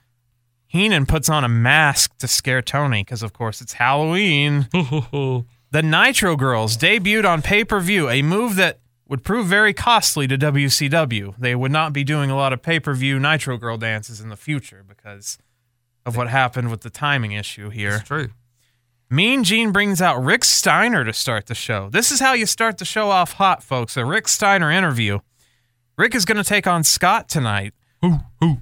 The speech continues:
Speaker 2: who?
Speaker 1: Rick says the hound is in the pound and he's ready to get down. Then Buff Bagwell,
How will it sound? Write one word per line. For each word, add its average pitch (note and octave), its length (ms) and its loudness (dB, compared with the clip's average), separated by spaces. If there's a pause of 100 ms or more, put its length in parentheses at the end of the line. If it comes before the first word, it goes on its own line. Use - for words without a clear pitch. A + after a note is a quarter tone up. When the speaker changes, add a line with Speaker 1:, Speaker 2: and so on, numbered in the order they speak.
(160)
Speaker 2:
who? E3+ 160 4 (180)
Speaker 1:
Rick G#3 220 2
says F3+ 400 4
the B2+ 140 2
hound A#3+ 360 6
is G3+ 140 2
in A3 80 0
the F3+ 100 2
pound A3 420 4
and D#3+ 120 4
he's D#3 200 2
ready G#3+ 320 2
to F#3 100 0
get E3+ 200 -4
down. D3 380 2 (840)
Then G#3 200 0
Buff A3 260 4
Bagwell, C#3+ 640 2